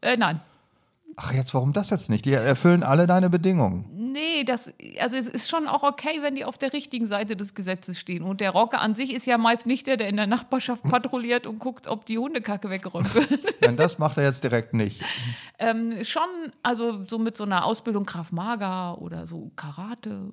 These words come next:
Speaker 1: Also so alles, was die können, um zu beschützen. Ich glaube, das Thema ist beschützen.
Speaker 2: Ach so. Mhm.
Speaker 1: Ich habe jetzt, ach, es hat ein bisschen gedauert. Also ich habe mich eine Viertelstunde
Speaker 2: Ja.
Speaker 1: um Kopf und Kragen
Speaker 2: Ja.
Speaker 1: geredet, aber dann, äh, tatsächlich mag ich ganz gerne Uniformen.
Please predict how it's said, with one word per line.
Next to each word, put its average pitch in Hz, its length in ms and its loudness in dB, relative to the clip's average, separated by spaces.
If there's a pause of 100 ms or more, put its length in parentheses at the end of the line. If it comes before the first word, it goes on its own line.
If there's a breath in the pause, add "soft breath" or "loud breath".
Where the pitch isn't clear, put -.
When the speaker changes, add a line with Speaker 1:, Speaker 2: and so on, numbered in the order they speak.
Speaker 1:
Also 202 240 0
so 202 320 0
alles, 277 300 2
was 240 160 2
die 214 200 -4
können, 302 420 0
um 247 180 -4
zu 254 140 -8
beschützen. - 500 -4
Ich 170 80 -6
glaube, 269 180 0
das 262 120 -2
Thema 277 240 -6
ist 262 100 -10
beschützen. - 460 -10
Speaker 2:
Ach - 40 -14
so. - 240 -8 (160)
Mhm. 110 200 -4 (100)
Speaker 1:
Ich - 120 -10
habe 196 140 -4
jetzt, 185 120 -10
ach, 156 100 -8
es - 100 -8
hat 214 140 -6
ein 233 60 0
bisschen 269 240 0
gedauert. 247 420 0
Also 240 200 0
ich 226 60 4
habe 240 120 2
mich 254 80 4
eine 247 80 4
Viertelstunde 277 560 2
Speaker 2:
Ja. 262 80 8
Speaker 1:
um 240 120 2
Kopf - 260 2
und 247 100 0
Kragen 277 400 4
Speaker 2:
Ja. 247 60 0
Speaker 1:
geredet, 247 360 -4
aber 220 160 4
dann, 247 320 0
äh, 226 160 -4
tatsächlich 226 460 -4
mag 202 200 -2
ich 196 80 -8 (180)
ganz 180 340 -6
gerne 165 280 -8
Uniformen. 160 500 -14